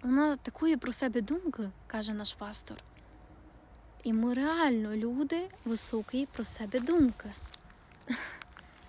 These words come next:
А ми навіть собі не можемо уявити, що і це просто плоть, <laughs> храмина. І прийде момент, коли ми покинемо цей домик.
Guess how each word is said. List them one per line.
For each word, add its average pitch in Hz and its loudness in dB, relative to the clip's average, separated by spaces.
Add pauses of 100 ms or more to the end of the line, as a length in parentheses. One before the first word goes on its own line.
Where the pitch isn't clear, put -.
(140)
А 254 4
ми 247 8
навіть 254 2
собі 240 2
не 247 6
можемо 247 2
уявити, 233 0
що 214 -4 (440)
і - -2
це 262 2
просто 277 0
плоть, 254 2 (160)
<laughs> - -14
храмина. 247 4 (1120)
І 262 2
прийде 294 4
момент, 285 6
коли 269 4
ми 285 8 (580)
покинемо 254 4
цей 226 -2 (100)
домик. 233 2